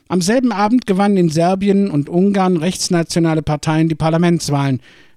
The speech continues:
Die Demokratie ist auf dem Rückzug, stellte die New York Times schon vor acht Jahren in einem Porträt über Angela Merkel fest.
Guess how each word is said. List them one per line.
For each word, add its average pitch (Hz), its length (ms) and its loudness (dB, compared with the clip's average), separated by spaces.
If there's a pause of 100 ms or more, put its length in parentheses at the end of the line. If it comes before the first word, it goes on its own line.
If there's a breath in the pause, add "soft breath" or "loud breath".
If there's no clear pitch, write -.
Die 143 100 -4
Demokratie 160 680 -2
ist 190 240 -8
auf 170 140 -6
dem 175 180 2
Rückzug, 147 680 -2 (100)
stellte 127 380 -6
die 131 100 -4
New 139 140 2
York 131 240 -2
Times 143 340 -4
schon 131 380 -4
vor 139 280 -6
acht 156 240 -8
Jahren 160 380 -2
in 143 80 -2
einem 131 140 -6
Porträt 143 440 -4
über 147 200 -4
Angela 147 280 -2
Merkel 165 280 -2
fest. 135 300 -8